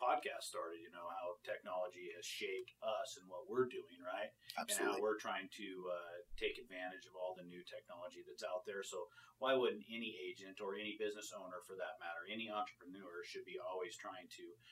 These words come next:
Speaker 1: partner with people, and I keep bringing this up, you know, partner with people like Safeco that, um, are, are taking advantage of those opportunities out there and spinning them so that those agents can take advantage of those opportunities. And, and,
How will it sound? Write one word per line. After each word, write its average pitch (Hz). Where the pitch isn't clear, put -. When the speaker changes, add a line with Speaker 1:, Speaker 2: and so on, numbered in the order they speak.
Speaker 1:
partner 117
with 98
people, 98
and 92
I 90
keep 107
bringing 92
this 85
up, -
you -
know, 92
partner 104
with -
people 104
like -
Safeco 92
that, 101
um, 95
are, -
are -
taking 127
advantage 110
of 95
those 104
opportunities 110
out 95
there 95
and 101
spinning -
them 95
so 95
that -
those 110
agents 95
can 95
take 101
advantage -
of -
those -
opportunities. -
And, 92
and, 101